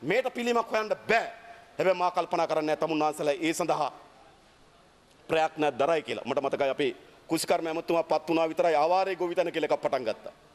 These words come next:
නේද? කුසිකර්ම ඇමතුමා පහුගියදා පටන් ගත්ත ආවාරේ ගොවිතැන කියලා එකක්. හරිද? ඉතින් පැල හදන්න කිව්වා එක එක පසු කො-, මේ කු-, කලාප කොට්ටාස වලට පැල හදන්න කිව්වා. පැල හදලා මට ඒ නිලධාරීන් හම්බුණා.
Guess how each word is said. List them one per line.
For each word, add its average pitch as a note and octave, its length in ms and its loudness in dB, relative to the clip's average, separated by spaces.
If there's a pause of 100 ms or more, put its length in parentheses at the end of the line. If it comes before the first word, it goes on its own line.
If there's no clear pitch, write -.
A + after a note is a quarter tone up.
නේද? D#3 200 -2 (960)
කුසිකර්ම F3 360 0
ඇමතුමා F3 380 0
පහුගියදා E3 420 0
පටන් E3 260 -2
ගත්ත E3+ 160 0
ආවාරේ F#3 380 2
ගොවිතැන D#3 380 -2
කියලා F#2 200 -6
එකක්. - 80 -20 (400)
හරිද? D#3+ 260 -2 (320)
ඉතින් F3 180 0
පැල F3+ 200 0
හදන්න F#3 460 2
කිව්වා F#3+ 200 2 (100)
එක D#3+ 140 -2
එක F3+ 160 2 (1000)
පසු E3 240 -2
කො-, D#3+ 160 2
මේ C3+ 260 0 (320)
කු-, D3+ 100 -8
කලාප F3+ 320 2
කොට්ටාස F#3 420 0
වලට G#3 160 -4
පැල F#3 160 2
හදන්න D#3+ 240 -2
කිව්වා. - 260 -12 (140)
පැල E3+ 160 0
හදලා F#3+ 380 0 (240)
මට D#3+ 200 -2
ඒ G3 100 2
නිලධාරීන් F3+ 460 0
හම්බුණා. F#3 340 -4